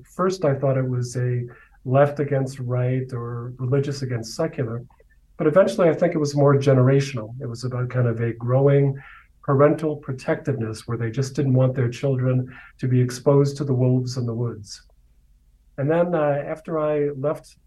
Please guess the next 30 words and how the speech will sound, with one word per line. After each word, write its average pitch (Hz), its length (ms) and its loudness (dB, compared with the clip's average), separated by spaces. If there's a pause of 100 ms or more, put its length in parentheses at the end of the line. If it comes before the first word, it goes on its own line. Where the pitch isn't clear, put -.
(120)
uh, 123 180 -10
Douglas 208 300 -6
County, 120 480 -8
I 139 60 -6
went 143 180 2
to 143 80 0
work 143 200 4
for 147 100 -8
the 123 80 0
American 143 340 2
Library 135 300 0
Association, 120 760 -8 (440)
and 139 100 2
I 143 120 6
was 139 200 4
the 139 80 2
director 165 380 4
of 160 80 -2
the 143 140 2
Office 139 280 0
for 139 140 -6
Intellectual 127 480 -4
Freedom. 127 440 -4 (520)
And 120 180 -4
this 165 220 -4
is, 156 360 -2
uh, 123 280 -2
an 127 140 -2
agency 127 520 -2
where 117 280 -8